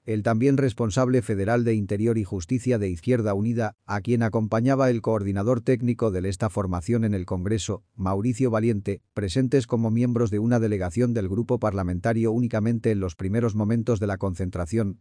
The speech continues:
respetando todas las normas establecidas para la misma, indicó que son necesarias y muy significativas movilizaciones como las que se suceden en distintas ciudades españolas,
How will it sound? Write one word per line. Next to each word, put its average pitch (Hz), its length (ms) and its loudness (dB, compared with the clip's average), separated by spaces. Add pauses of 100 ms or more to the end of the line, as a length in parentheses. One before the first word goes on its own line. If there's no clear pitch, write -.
(120)
respetando 110 680 0
todas 135 300 0
las 104 180 -2
normas 117 320 0
establecidas 104 680 -2
para 90 220 -4
la 87 80 -2
misma, 101 400 -2 (100)
indicó 107 460 0
que 127 120 -2
son 127 200 0
necesarias 104 720 -2
y 113 120 -2
muy 127 180 0
significativas 120 880 0
movilizaciones 98 800 -2
como 110 240 0
las 107 180 0
que 104 140 -4
se 107 100 -4
suceden 123 460 2
en 113 100 0
distintas 117 480 0
ciudades 101 420 -2
españolas, 95 600 -4